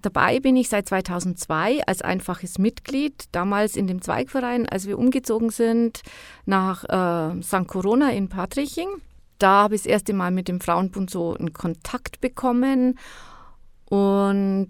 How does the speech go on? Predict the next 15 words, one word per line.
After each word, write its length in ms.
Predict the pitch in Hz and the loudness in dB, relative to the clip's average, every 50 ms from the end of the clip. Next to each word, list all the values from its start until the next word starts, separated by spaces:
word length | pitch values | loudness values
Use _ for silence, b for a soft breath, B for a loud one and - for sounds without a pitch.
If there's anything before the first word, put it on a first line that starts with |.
| - - | -6 -12
war 260 | - 185 190 175 185 | 0 4 6 6 6
dann 260 | 180 175 170 202 - | 6 4 4 4 4
aber 280 | - - 165 170 180 - | 2 0 2 2 2 2
eigentlich 800 | - 156 165 - 226 226 - - - - - 208 202 - - - | 2 2 2 2 2 0 0 -8 -8 -4 -2 -2 -2 -2 -4 -2
in 140 | 202 196 185 | 0 0 0
dieser 200 | 190 175 185 175 | 0 -2 -2 -2
Familienphase 1000 | - 170 170 180 196 220 247 233 214 202 190 - 196 - 170 180 180 185 - - | -2 0 0 0 2 2 4 2 2 2 0 -2 -2 -2 -2 -2 -2 -2 0 0
auch 240 | - 160 160 - | 0 0 -2 -6
eher 280 | - - 185 180 170 170 | -8 -4 -2 0 0 0
so 140 | 160 - 175 | -2 -4 -6
ein 80 | 170 | -6
stummes 500 | 156 - - - 185 180 180 170 160 - | -6 -8 -4 -2 0 0 2 0 -2 -2
Mitglied. 480 | 180 170 160 - - - 165 160 156 160 | -2 -4 -4 -6 -8 -6 -4 -4 -4 -6
Ich 160 | - - - | -10 -6 -4
habe 120 | 170 156 | -4 -4